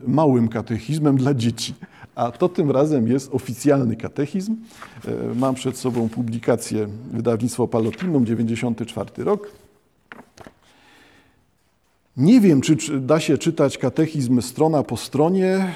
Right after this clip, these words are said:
E, raczej sugeruję, żeby czytać go, e, problemami, czytać poszukując tych aspektów, które nas interesują. E,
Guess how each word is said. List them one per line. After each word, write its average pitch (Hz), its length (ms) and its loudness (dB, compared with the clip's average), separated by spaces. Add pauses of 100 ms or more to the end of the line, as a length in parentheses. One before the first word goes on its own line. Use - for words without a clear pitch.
(440)
E, 120 60 2
raczej 156 300 2
sugeruję, 135 560 2
żeby 123 220 0
czytać 135 380 -2
go, 127 260 2 (260)
e, 107 100 -4
problemami, 143 960 2
czytać 131 340 -4
poszukując 131 720 0
tych 135 160 -2
aspektów, 127 440 -2
które 120 140 -2
nas 113 140 -2
interesują. 113 600 -4 (520)
E, 117 280 0